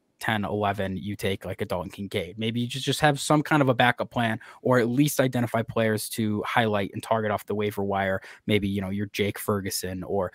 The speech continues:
someone else that could potentially step and break out, of Sam Laporta. You keep your eye on an exciting young player and a good offense. So I like the call. I just would say, you know, come in with a, a plan B just in case it doesn't work out. Uh, we'll keep moving. We'll stay in the division. Nate,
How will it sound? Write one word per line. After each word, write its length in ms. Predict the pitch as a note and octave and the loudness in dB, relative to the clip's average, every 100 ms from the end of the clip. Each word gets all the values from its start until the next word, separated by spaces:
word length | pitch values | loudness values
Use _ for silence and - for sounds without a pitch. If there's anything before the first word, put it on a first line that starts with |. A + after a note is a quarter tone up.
| - | -12
someone 340 | - D3 B2+ A2+ | 2 6 6 6
else 160 | G#2+ | 2
that 140 | - G#2 | 0 -2
could 120 | G#2 | -4
potentially 420 | - A2+ G#2+ G#2 | -4 -4 -2 -4
step 260 | - G#2+ - | -4 -4 -4
and 80 | G#2 | -4
break 220 | G#2+ G2+ | -2 0
out, 80 | F#2+ | -2
of 40 | |
Sam 240 | - A#2+ G#2 | 0 -2 0
Laporta. 440 | G2+ - G#2 F#2+ | 2 2 2 0
You 100 | G2 | -4
keep 220 | - D3+ | -2 -2
your 120 | A#2+ A2+ | 4 4
eye 220 | A2 G#2 | 4 0
on 60 | |
an 100 | G2+ | -4
exciting 460 | G2+ - A2+ G2+ G2+ | -6 -4 -2 -2 -2
young 180 | G#2 G#2+ | -2 -4
player 320 | - G#2 G2+ | -2 -2 -2
and 80 | G2+ | -4
a 40 | |
good 160 | G2 F2+ | -4 -4
offense. 440 | F2 - - - | -6 -8 -14 -10
So 300 | - G#2 G2 - - - - _ _ | -4 -2 -2 -4 -16 -20 -20 _ _
I 100 | G#2 | 4
like 180 | B2+ F3+ | 6 8
the 80 | C#3+ | 6
call. 380 | D#3 D3 C#3 C3 _ _ - | 10 12 12 8 _ _ 2
I 180 | A#2 | 4
just 200 | A#2+ A#2+ | 4 2
would 140 | A#2+ G#2+ | 0 0
say, 320 | - A2 G#2+ | 2 4 2
you 160 | G#2+ G#2+ | 0 -4
know, 100 | F2 | -8
come 240 | - C3+ B2+ | -2 0 2
in 140 | A#2+ | 0
with 140 | A2 G#2 | -4 -6
a, 260 | G2+ G2 - | -8 -10 -12
a 60 | - | -14
plan 360 | - B2+ A#2 | -6 -2 -2
B 300 | A2 A2 G2 | -2 -2 -2
just 240 | G#2 G#2 A2 | -4 -6 -6
in 40 | |
case 200 | G#2+ - | -8 -8
it 40 | |
doesn't 220 | G2 F#2+ F#2 | -10 -10 -8
work 240 | F#2+ - | -8 -8
out. 160 | E2+ - _ _ | -12 -14 _ _
Uh, 200 | A2+ G#2+ A2 | -4 -2 0
we'll 140 | C3 | 2
keep 160 | F#3 F3 | 4 8
moving. 320 | C#3+ C3+ C3 | 8 6 2
We'll 80 | A2 | 0
stay 200 | - C#3 | -2 0
in 100 | C#3 | 2
the 60 | |
division. 440 | B2 A#2+ A#2 A#2 A2+ | 0 -2 -2 -2 -2
Nate, 200 | A2+ | -2